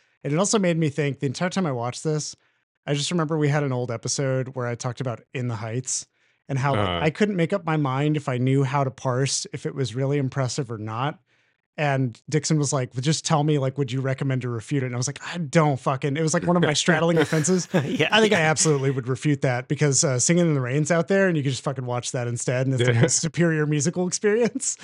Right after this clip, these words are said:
Speaker 1: Um, it doesn't tell the same story, but, like, there's other musicals that would probably tell it better than Lin-Manuel did. <laughs> And so, uh,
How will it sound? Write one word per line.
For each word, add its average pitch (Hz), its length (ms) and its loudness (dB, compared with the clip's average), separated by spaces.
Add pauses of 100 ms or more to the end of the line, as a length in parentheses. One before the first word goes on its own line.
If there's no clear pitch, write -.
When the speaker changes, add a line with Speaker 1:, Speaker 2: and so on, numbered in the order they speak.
(460)
Speaker 1:
Um, 147 460 4
it 160 80 -12
doesn't 180 240 6
tell 202 160 4
the 185 100 0
same 185 220 2
story, 185 340 4
but, 180 160 -4
like, 143 160 -2
there's 151 160 4 (140)
other 165 260 2
musicals 220 540 0
that 190 100 -6
would 175 120 -14
probably 156 420 -2
tell 180 240 0
it 175 80 -10
better 185 200 -2
than 185 200 -2
Lin-Manuel 190 540 0
did. 226 340 2
<laughs> - 40 -20
And 180 240 0
so, 151 440 -2 (420)
uh, 143 60 0